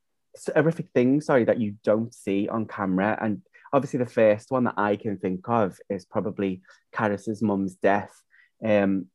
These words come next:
you don't really know where she was or how she passed away. Was she still in that hospital? But the second one, and I did, I've never,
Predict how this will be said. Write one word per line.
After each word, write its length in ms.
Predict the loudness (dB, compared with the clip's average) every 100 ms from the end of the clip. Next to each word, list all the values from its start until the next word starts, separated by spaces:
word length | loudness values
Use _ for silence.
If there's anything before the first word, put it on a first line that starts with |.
| -8
you 120 | 0
don't 260 | 0 0 -8 -10
really 320 | -2 0 0
know 200 | 0 0 2
where 240 | 2 0
she 160 | 0 -4
was 580 | 2 2 2 0 -4
or 320 | -6 0 2 2
how 220 | 0 -2
she 140 | -2
passed 320 | -10 -12 -8
away. 340 | -4 -2 0 0
Was 160 | -2
she 140 | -12 -16
still 200 | -6 -2
in 100 | 0
that 120 | -2
hospital? 760 | -4 -8 -10 -4 2 2 2 -4 -20 -20 -20 -6
But 100 | -2
the 80 | -2
second 500 | 0 -2 0 -6 0
one, 380 | 2 2 0 -2 _ _ _ _ _ _ -12 -2
and 180 | -2 0
I 80 | -2
did, 240 | 2 2
I've 140 | 2 2
never, 540 | 2 4 4 4 2